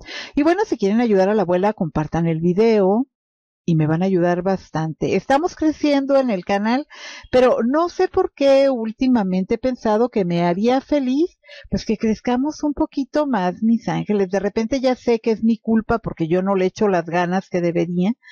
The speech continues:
De repente me les desaparezco y no soy muy formal con los videos, pero voy a tratar de hacerme un poquito más formal. Sí, ya sé, a ustedes los Virgos les gusta la puntualidad y yo soy súper impuntual,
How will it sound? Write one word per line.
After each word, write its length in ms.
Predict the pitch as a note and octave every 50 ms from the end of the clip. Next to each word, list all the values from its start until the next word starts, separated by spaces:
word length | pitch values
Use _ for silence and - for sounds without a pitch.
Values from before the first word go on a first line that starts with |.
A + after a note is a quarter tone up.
| - - - - - _ -
De 80 | E3
repente 320 | D#3+ F3 F#3 F#3+ F#3+ A#3+ A3+
me 100 | G#3+ G3+
les 200 | F3+ F3 E3+ F3
desaparezco 760 | F3+ F3 - G3+ G3 - - A#3+ B3 C#4 D4 - - D#4 D4+
y 40 |
no 160 | C#4 C#4 D4 C#4+
soy 260 | - - D4 D4 C#4+
muy 260 | C#4 C4 B3+ C4 C#4
formal 640 | B3+ - - C#4+ C4+ B3+ B3 A3 A3+ A3+ A3+ A#3 A3+
con 220 | - - A#3+ A#3 G#3
los 160 | F#3 E3+ E3
videos, 420 | E3 F3 F3 F#3 G3+ G#3+ A#3+ A#3+ -
pero 200 | - E3+ E3+ E3
voy 160 | E3+ F3+ G3+
a 60 | -
tratar 480 | - G3 F3 - - F#3+ G3+ A3 A3+ G#3+
de 100 | F#3+ E3
hacerme 560 | D#3 - - F3 F3+ F3+ F#3+ G3 G#3+ A3+ - _ _ _ _ _ _ _ _ _
un 120 | - F3+
poquito 400 | - - G3 - E3+ - - F3+
más 240 | E3 D#3+ D#3+ D#3 -
formal. 400 | - D#3 D#3 D#3 D#3+ C3 - D3+ - _ _ _ _ _ _ _ _ _
Sí, 220 | - G3+ G3+ G#3 G3+
ya 140 | B3+ C4
sé, 280 | - - F#3 F3 D#3+ E3+
a 80 | G3 G3+
ustedes 360 | - - E3+ E3 F#3 G#3 A3
los 200 | G#3 E3+ D#3+ E3+
Virgos 520 | E3+ F#3 F#3+ F#3+ F#3+ G3 G#3+ A3 G#3+ F#3+
les 160 | E3 D#3+ D3+
gusta 320 | E3 F#3+ F#3+ - - A3+ G#3
la 120 | G3 F3
puntualidad 680 | - - F3 E3 - E3 E3 E3 E3 E3 E3 F3+ G3+ G3+
y 100 | G3 D#3+
yo 120 | E3+ E3+ E3+
soy 200 | - F#3 F#3 F#3+
súper 320 | - - - - B3+ B3+
impuntual, 640 | G#3 F3+ D#3 - D3+ D#3 D#3 - - - - -